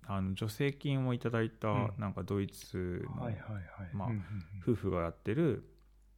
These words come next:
Speaker 1: まあ、なんかこう、財団みたいな、
Speaker 2: うんうん。
Speaker 1: なんかその若いアーティストを支援するっていう財団みたいな
Speaker 2: うんうんうん。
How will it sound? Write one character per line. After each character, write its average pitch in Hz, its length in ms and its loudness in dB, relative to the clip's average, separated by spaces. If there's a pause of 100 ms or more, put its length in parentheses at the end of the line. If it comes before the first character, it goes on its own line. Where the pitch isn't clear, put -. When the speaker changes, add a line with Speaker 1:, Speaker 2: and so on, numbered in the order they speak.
(180)
Speaker 1:
ま 104 100 -2
あ、 - 20 -2
な 90 120 -2
ん 87 60 -4
か - 80 -16
こ 117 60 -18 (140)
う、 - 1500 -14
財 101 260 4
団 120 200 4
み 139 100 2
た 127 140 2
い 123 40 4
な、 113 120 4
Speaker 2:
う 107 40 2
ん - 20 -2
う 110 60 -2
ん。 104 80 -2
Speaker 1:
な 101 80 2
ん 98 40 -2
か 92 80 -2
そ - 160 -4
の 87 100 0
若 90 220 2
い - 40 4
ア 98 40 2
ー 90 40 0
テ - 100 -8
ィ - 20 -8
ス - 40 -12
ト - 60 -8
を - 20 -8
支 - 140 -8
援 82 100 -6
す - 140 -16
る - 100 -10
っ - 20 -12 (160)
て - 80 -14
い - 80 -10
う - 40 -10
財 90 220 -2
団 90 140 -2
み 92 100 0
た - 100 -6
い - 40 -2
な 107 140 -2 (120)
Speaker 2:
う 110 40 -4
ん 104 40 0
う - 20 -2
ん 92 80 -6 (140)
う 104 100 -4
ん。 90 60 -12